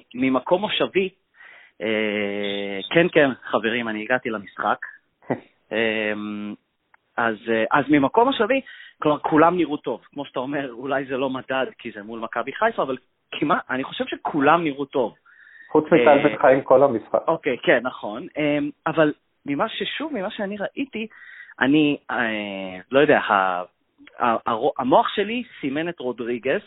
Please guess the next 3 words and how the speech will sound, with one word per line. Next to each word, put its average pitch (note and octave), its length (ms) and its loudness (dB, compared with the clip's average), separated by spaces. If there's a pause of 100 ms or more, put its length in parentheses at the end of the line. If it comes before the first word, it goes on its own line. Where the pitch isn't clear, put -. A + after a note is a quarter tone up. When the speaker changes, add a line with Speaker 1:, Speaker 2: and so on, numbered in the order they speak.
(100)
Speaker 1:
כחלש B2+ 560 -4
במגרש, A2+ 640 -4 (320)
בגלל, E3 540 4